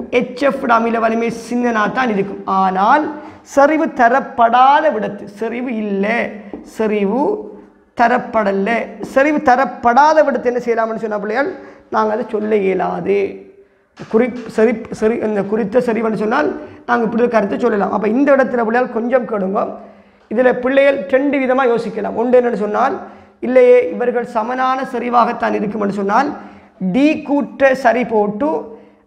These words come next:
டி கூட்டு, டி கூட்டு சரி போட்டு, பி டி என்ற தெரிவுக்கு அஞ்சு விட கொடுத்தாலும் சரி, அல்லது பிள்ளையால் இந்த இடத்துல பி கூற்று மட்டும்தான் சரின்னு கொடுத்து அஞ்சாவது விட கொடுத்தாலும் சரி. நான் எடுத்த கேள்வியில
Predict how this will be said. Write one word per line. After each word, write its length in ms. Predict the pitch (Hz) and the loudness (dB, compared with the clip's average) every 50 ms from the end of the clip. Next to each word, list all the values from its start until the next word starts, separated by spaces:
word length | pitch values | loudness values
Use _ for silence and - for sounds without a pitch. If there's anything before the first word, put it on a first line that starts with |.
| _ - 196 180 185 | _ -8 -4 -2 2
டி 300 | 254 285 311 294 - - | 2 2 2 2 0 -4
கூட்டு, 340 | - 262 285 226 - 233 196 | -6 -4 -4 -4 -4 -6 -6
டி 340 | 185 185 254 285 302 294 - | -4 0 2 2 0 0 -2
கூட்டு 320 | - 285 269 - 262 269 | -4 -6 -4 -4 -4 -2
சரி 220 | 269 254 226 233 240 | 2 2 2 2 2
போட்டு, 540 | 220 220 220 202 - 294 311 330 294 - - - - - _ - - 185 185 | 2 2 0 0 0 -2 -4 -4 -4 -8 -12 -18 -20 -20 _ -8 -6 -2 0
பி 260 | 214 247 269 285 302 | 2 2 2 2 2
டி 180 | - 320 311 311 | 2 2 2 4
என்ற 220 | 302 294 285 285 | 4 4 4 4
தெரிவுக்கு 500 | 294 277 262 254 262 262 262 247 269 - | 4 4 2 2 2 0 -2 -4 -4 -2
அஞ்சு 360 | 269 254 226 233 254 247 269 247 | 0 2 2 2 2 0 0 0
விட 200 | 254 254 254 247 | 0 0 0 0
கொடுத்தாலும் 580 | 247 233 214 180 - 226 214 214 247 302 294 | -2 -4 -4 -2 0 2 4 4 2 2 0
சரி, 300 | 285 - 262 240 214 190 - - - - - - - _ - - - _ _ _ _ _ _ _ - | 2 2 2 2 2 0 -6 -10 -14 -16 -18 -20 -20 _ -20 -20 -20 _ _ _ _ _ _ _ 0
அல்லது 320 | 226 247 277 277 247 247 | 2 4 4 4 2 2
பிள்ளையால் 480 | 190 220 202 202 202 233 294 - - - - - - - - - | 0 0 0 2 2 2 2 0 -4 -10 -12 -16 -20 -20 -16 -8
இந்த 280 | - 277 302 302 294 277 | -4 -4 0 2 4 4
இடத்துல 480 | 269 277 269 269 269 262 262 254 220 190 190 190 | 4 4 2 0 -2 -2 -2 -2 -2 -2 -2 0
பி 280 | 180 262 294 320 320 - | 2 2 2 2 2 0
கூற்று 380 | - 277 294 294 - - 302 262 | -4 -4 -4 -2 -2 -2 -2 2
மட்டும்தான் 720 | 247 247 240 247 240 - 277 269 269 254 277 269 262 262 262 | 2 2 2 2 0 0 0 0 2 2 2 2 2 0 0
சரின்னு 320 | 233 226 233 240 226 214 | 0 0 0 0 -2 -2
கொடுத்து 260 | 214 247 208 - 339 156 151 - - - - - - - | -2 -4 -4 -2 -4 -4 -4 -6 -10 -16 -18 -12 -6 -2
அஞ்சாவது 440 | 208 226 254 254 262 262 254 254 240 | -2 0 0 2 4 4 4 4 4
விட 180 | 240 233 240 | 2 0 -2
கொடுத்தாலும் 520 | - 220 226 208 208 208 220 233 277 294 - | -2 -4 -4 -4 0 2 2 2 2 2 0
சரி. 200 | 269 214 185 190 | -2 -2 -2 0
நான் 180 | 202 202 202 | -2 -2 0
எடுத்த 320 | 202 220 233 202 214 247 240 | 0 -2 -2 -2 0 -2 0
கேள்வியில 500 | 233 220 226 226 233 233 233 233 269 | 0 0 -2 -2 -2 -2 0 2 2